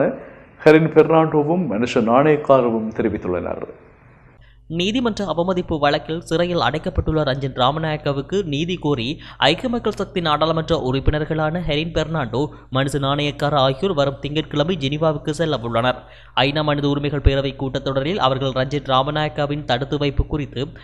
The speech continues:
Speaker 2: ஐநா மற்றும் பல்வேறு தரப்பினரிடமும் அவர்கள் முறையிட உள்ளனர்.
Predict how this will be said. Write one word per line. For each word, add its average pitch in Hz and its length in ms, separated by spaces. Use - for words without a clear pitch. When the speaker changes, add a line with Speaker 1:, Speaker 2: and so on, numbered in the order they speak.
Speaker 2:
ஐநா 220 180
மற்றும் 190 280
பல்வேறு 160 400
தரப்பினரிடமும் 170 680
அவர்கள் 139 340
முறையிட 165 360
உள்ளனர். 123 340